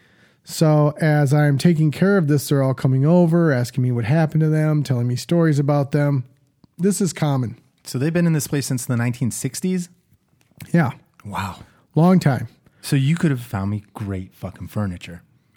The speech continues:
Speaker 1: Uh, you
Speaker 2: Vintage.
Speaker 1: Yeah. Uh,
Speaker 2: Yeah.
Speaker 1: and I'll get into that.
Speaker 2: Yeah.
Speaker 1: Uh, people would come over, tell me stories, talk to me about 'em, wanting to know why they were going,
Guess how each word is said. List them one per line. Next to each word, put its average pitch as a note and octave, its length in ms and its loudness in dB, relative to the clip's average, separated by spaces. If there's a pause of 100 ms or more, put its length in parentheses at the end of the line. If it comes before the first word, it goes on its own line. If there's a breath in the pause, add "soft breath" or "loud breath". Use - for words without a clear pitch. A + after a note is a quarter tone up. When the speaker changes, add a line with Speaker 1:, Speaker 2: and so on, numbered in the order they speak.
(640)
Speaker 1:
Uh, D#3+ 60 -2
you D3+ 220 4
Speaker 2:
Vintage. C3+ 500 0 (800 soft breath)
Speaker 1:
Yeah. A#2+ 260 -2 (760 loud breath)
Uh, C3 40 0
Speaker 2:
Yeah. A#2+ 260 0 (460)
Speaker 1:
and C3+ 100 0
I'll B2+ 120 0
get C#3+ 140 0
into E3 220 4
that. A2 320 -6
Speaker 2:
Yeah. F#2 240 -8 (560 loud breath)
Speaker 1:
Uh, C#3 480 0 (1040)
people G3 260 2
would G3 100 2
come F3 160 2
over, D3+ 280 2
tell D#3+ 180 0
me E3 80 4
stories, C3+ 560 0 (100)
talk C#3+ 260 0
to C#3+ 60 -2
me C#3+ 100 2
about B2+ 320 0
'em, B2+ 200 0
wanting C3 300 0
to C3 60 0
know C3 120 0
why B2+ 260 0
they C#3 100 2
were C3 120 0
going, B2 440 0